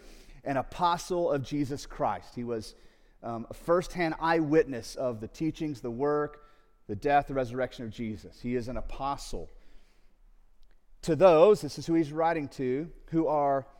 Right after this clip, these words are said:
elect exiles of the dispersion in Pontus, Galatia, Cappadocia, Asia, and Bithynia, Bithynia." And so,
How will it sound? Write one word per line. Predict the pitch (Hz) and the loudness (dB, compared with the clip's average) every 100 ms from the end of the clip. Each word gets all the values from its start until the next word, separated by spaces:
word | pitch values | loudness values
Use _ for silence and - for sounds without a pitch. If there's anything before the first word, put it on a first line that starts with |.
| - - - | -20 -20 -4
elect | 160 143 135 151 202 269 - - _ - _ - _ | 2 4 6 6 4 0 -10 -20 _ -20 _ -20 _
exiles | 185 202 170 131 131 101 82 80 92 104 - - - - | 0 2 2 0 0 0 -6 -14 -14 -16 -16 -18 -20 -6
of | 175 170 170 170 147 - - | 2 6 6 4 2 -6 -10
the | 151 | -6
dispersion | 143 - - 180 170 156 120 76 - - - - - - - - - | -6 -8 -2 2 2 -2 -6 -12 -20 -20 -20 -20 -20 -20 -20 -20 -8
in | 131 123 117 110 - _ - - | -4 -4 -6 -8 -14 _ -20 -8
Pontus, | 139 143 - 185 - - - | -4 -4 0 -2 -2 -14 -8
Galatia, | 107 127 151 - 165 160 156 | -2 0 -2 -2 -2 -2 -4
Cappadocia, | 139 120 98 - - 156 151 147 147 - _ - - | -6 -6 -8 -10 -4 -2 0 -2 -4 -18 _ -18 -4
Asia, | 135 135 135 135 135 | -2 -2 -2 -2 -2
and | 123 123 113 | -6 -8 -8
Bithynia, | 127 - - - - - _ _ 95 87 82 - - | -8 -10 -20 -20 -20 -20 _ _ -14 -14 -14 -20 -20
Bithynia." | - 113 98 85 82 - - _ - _ _ - _ - _ - - | -14 -12 -12 -14 -18 -20 -20 _ -20 _ _ -20 _ -20 _ -14 -10
And | 147 | -2
so, | 180 151 | 2 2